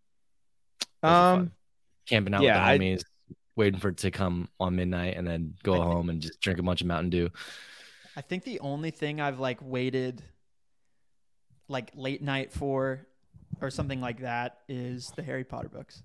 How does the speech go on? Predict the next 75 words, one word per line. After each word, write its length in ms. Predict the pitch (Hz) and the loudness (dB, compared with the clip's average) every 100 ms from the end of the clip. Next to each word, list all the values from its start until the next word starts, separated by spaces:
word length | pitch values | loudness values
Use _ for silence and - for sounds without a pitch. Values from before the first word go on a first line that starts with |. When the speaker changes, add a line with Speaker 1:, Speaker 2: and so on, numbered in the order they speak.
| - | -16
Speaker 3:
I'm 100 | - | -14
pretty 260 | - - | -14 -16
sure 180 | - - | -14 -12
that's 220 | 135 127 - | -12 -12 -12
the 80 | 135 | -10
Speaker 2:
Me 40 | |
Speaker 3:
only 180 | 135 120 | -8 -8
Speaker 2:
too. 80 | - | -8
Speaker 3:
thing. 220 | - - _ _ _ _ - | -10 -12 _ _ _ _ -20
Speaker 2:
Harry, 340 | - 107 104 104 | 2 4 6 4
Speaker 3:
I 20 | - | 6
Speaker 2:
Harry 200 | 107 107 | 6 8
Potter 240 | 107 104 | 6 6
movie, 340 | 95 98 98 | 4 2 4
Harry 160 | 101 101 | 4 4
Potter 240 | 98 98 | 2 2
books, 500 | 90 95 92 - - | 2 2 0 0 -8
like, 160 | 92 90 - | -6 -8 -6
yeah. 320 | 73 71 90 - - - - - | -4 -4 -8 -12 -20 -20 -20 -16
It's 100 | - | 4
the 60 | 135 | 6
only 100 | 127 | 8
thing 100 | 127 | 8
I've 100 | 113 | 6
ever 220 | 110 107 | 6 4
waited, 400 | 101 101 104 98 | 4 4 4 2
like, 240 | 90 82 - | 0 -2 -2
up 140 | 95 - | -2 0
Speaker 3:
I 80 | |
mean, 160 | 190 202 | -2 4
yeah, 160 | 208 196 | 6 6
I've 60 | |
been 100 | 208 | 6
Speaker 2:
for 60 | 220 | 2
Speaker 3:
to 60 | |
a 20 | 208 | 2
Speaker 2:
at 80 | |
Speaker 3:
cou-, 80 | 175 | 2
Speaker 2:
night. 100 | 156 | 0
Speaker 3:
yeah, 280 | 175 139 135 | 2 2 0
there's 260 | 160 185 170 | -2 -2 -2
been 160 | 190 | -2
other 180 | 147 135 | 0 0
midnight 420 | 127 131 131 123 | -2 -4 -4 -6
premieres 460 | - 127 120 123 120 | -8 -8 -6 -6 -8
that 100 | 120 | -12
I've 120 | 110 | -14
gone 220 | 110 113 117 | -12 -10 -10
to 200 | 120 107 | -14 -16
for 180 | - 117 | -16 -16
movies, 360 | - 127 120 - | -12 -12 -10 -10
but 140 | 151 | -4
that's 220 | 139 175 180 | 0 0 -2
more 160 | 170 | -6
so, 180 | 151 147 | -4 -4
like, 300 | 135 120 - - _ _ _ - | -4 -8 -12 -20 _ _ _ -10
uh, 140 | 220 | -4
it's 100 | 202 | -4
just 200 | - - | -4 -10
fun, 480 | - 151 147 131 120 | -6 -2 -2 -4 -6
and, 140 | 139 135 | -8 -6
like, 140 | 131 - - | -6 -10 -10
people 180 | 156 143 | -6 -2
go 80 | 147 | 0
to 80 | |
movies 300 | 135 135 131 | 0 -2 -2
at 80 | 123 | -6
night 240 | 131 123 123 | -6 -8 -8
anyway, 380 | 123 110 107 107 | -12 -14 -16 -12
so 120 | 131 | -6
I 60 | |
don't 100 | 139 | -4
think 120 | 143 123 | -4 -8
that's 160 | 123 - | -10 -10
that 260 | 117 107 | -12 -12